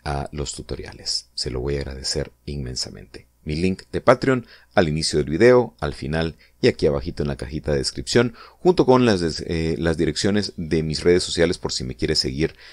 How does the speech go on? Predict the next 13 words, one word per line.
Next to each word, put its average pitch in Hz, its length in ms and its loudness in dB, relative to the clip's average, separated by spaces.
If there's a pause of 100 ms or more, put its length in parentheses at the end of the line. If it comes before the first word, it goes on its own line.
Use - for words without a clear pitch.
(200)
además 76 640 0
de 71 480 -4
con 71 140 -6
las 67 160 -6
direcciones 73 440 -6
a 67 60 -4
otros 76 340 -4
proyectos 69 540 -6
que - 80 -12
tengo, 92 480 -2
incluyendo 69 680 -6 (400)
dos 76 280 -4
libros, 64 380 -8